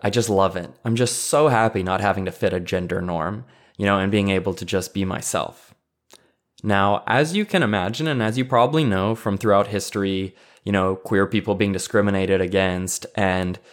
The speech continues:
you know, in the past, a lot of focus on people who are, you know, gay, lesbian, right? Like, having to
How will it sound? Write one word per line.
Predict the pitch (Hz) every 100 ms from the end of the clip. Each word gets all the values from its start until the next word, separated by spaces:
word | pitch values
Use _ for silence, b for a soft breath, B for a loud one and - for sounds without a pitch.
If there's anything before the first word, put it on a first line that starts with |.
| b b
you | 107
know, | 101 95
in | 95
the | 98
past, | - 110 101 98 - -
a | -
lot | 98 95
of |
focus | - 101 101 95
on | - 98 92
people | 110 101 95
who | 98 90
are, | 90 92 92 85 b b -
you | 104
know, | 90
gay, | 87 135 123 123
lesbian, | 117 104 101 98 101 101 101 98 98 B B -
right? | 104 101 98 -
Like, | 101 87
having | - 107 104 101
to | 95